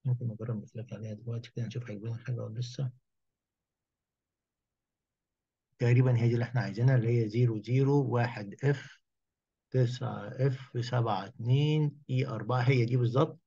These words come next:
اهو. ادي الاسم النتورك ده اللي كان مطلوب مننا، ان احنا نوجد اسم النتورك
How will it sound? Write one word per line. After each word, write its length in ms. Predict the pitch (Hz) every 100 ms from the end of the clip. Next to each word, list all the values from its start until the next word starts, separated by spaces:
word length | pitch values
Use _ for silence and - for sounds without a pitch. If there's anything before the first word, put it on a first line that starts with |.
| _ _ _ _
اهو. 220 | 123 107 - _ _ _ _ _ -
ادي 340 | 131 127 131 127
الاسم 480 | 113 147 127 -
النتورك 420 | 113 117 131 147 123
ده 60 |
اللي 120 | 123
كان 100 | 120
مطلوب 300 | 110 107 127
مننا، 380 | 123 113 127 156
ان 80 | 120
احنا 180 | 107 110
نوجد 260 | 110 107
اسم 200 | 113 -
النتورك 420 | 113 127 123 139